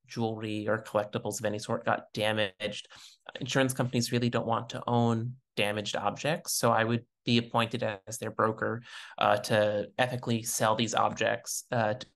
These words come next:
people who are interested in them. Um,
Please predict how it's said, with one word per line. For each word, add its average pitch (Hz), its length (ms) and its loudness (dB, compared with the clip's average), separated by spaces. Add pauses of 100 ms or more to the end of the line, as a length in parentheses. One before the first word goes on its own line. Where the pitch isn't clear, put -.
(100)
people 117 180 0
who 120 100 0
are 117 140 2
interested 120 380 2
in - 80 -2
them. - 220 -6 (880)
Um, 127 560 6